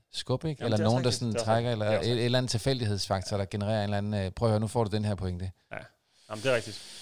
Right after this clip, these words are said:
Speaker 1: Nå, jeg synes sgu, de er meget gode, altså. Det, jeg kan godt anbefale, at man lige tjekker, øh, og det har jeg ikke nogen aktier i, hvis jeg, hvis, hvis, hvis, øh, jeg lige skal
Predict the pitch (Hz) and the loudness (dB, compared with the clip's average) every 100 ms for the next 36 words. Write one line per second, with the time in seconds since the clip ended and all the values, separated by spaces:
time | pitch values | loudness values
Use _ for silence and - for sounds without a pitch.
0 | - - - _ 104 95 123 160 - 165 | -18 -20 -20 _ 2 4 8 6 6 4
1 | 147 117 110 120 120 131 123 101 107 95 | 4 4 8 6 6 4 4 4 2 -2
2 | 165 185 175 160 131 127 131 120 110 107 | -2 -2 -2 4 6 6 4 2 2 2
3 | 107 107 120 - 110 110 104 95 90 87 | 0 0 -2 0 2 4 4 4 2 2
4 | 85 87 90 - 101 123 123 120 117 107 | 0 -2 -6 -4 0 4 4 2 -2 -4
5 | - 120 104 95 104 101 101 - - 101 | -4 -2 -2 -2 -2 0 0 -2 -2 -4
6 | 92 - 95 - 101 90 95 85 101 104 | -2 -4 -4 -2 -4 -4 -6 -6 -6 -4
7 | 107 104 98 | -4 -4 -4